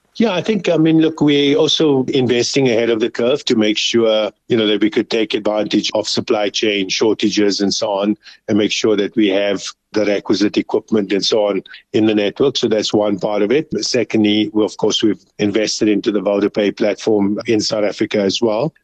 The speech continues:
But yes, I mean, the network does require a lot of capex to cater for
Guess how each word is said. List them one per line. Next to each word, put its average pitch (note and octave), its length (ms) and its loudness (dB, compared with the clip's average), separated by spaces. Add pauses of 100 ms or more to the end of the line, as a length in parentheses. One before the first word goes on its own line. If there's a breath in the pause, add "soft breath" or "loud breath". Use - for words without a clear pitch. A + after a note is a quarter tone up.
But A2 240 -4
yes, D3+ 320 -2
I A#2+ 60 0
mean, A2 200 2
the A2+ 80 2
network A2+ 400 0
does G#2+ 480 -2
require G#2+ 560 0
a G#2 100 2
lot G#2 200 2
of F#2+ 80 -4
capex G2+ 460 -4
to - 100 -2
cater G#2 460 -2
for G2+ 460 0